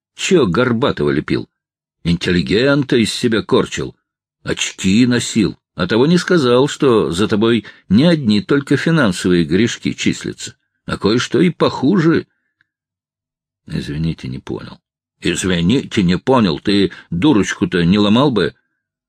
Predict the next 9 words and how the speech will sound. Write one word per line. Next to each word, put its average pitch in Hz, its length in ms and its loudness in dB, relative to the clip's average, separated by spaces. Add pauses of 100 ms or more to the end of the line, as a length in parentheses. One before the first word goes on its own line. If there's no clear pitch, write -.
(200)
Вот 147 260 2
за 110 160 0
тобой 120 280 2
следователь 135 680 2
специально 147 500 -2
из 104 120 0
Москвы 110 320 0
приехал. 107 540 0 (380)
Говорит, 113 580 0